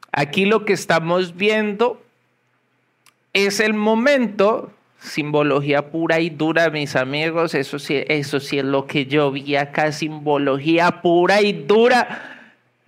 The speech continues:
sobre todo, em, egipcia. Mm, bueno, acá lo que vemos es un, un sol,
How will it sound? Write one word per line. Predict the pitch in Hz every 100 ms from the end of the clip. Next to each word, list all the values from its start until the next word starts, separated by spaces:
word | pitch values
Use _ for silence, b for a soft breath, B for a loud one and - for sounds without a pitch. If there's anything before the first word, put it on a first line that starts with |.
| -
sobre | - 156 139 135
todo, | 135 - 135 135 151 196 175 -
em, | 135 123 101 101 - - 50 110 143 _ _ _ -
egipcia. | 139 156 220 214 - 131 92 - _ _ _ _ _ _ _ _ _ _ _ _ _ _ _
Mm, | 113 117 127 120 123 135 127
bueno, | 120 123
acá | - 120 - 113
lo | 123 135
que | 139
vemos | 117 113 127 147 143 - - _ _ _ _ _ -
es | - 127 -
un, | 135 127 127 -
un | 120 123
sol, | - 160 123 -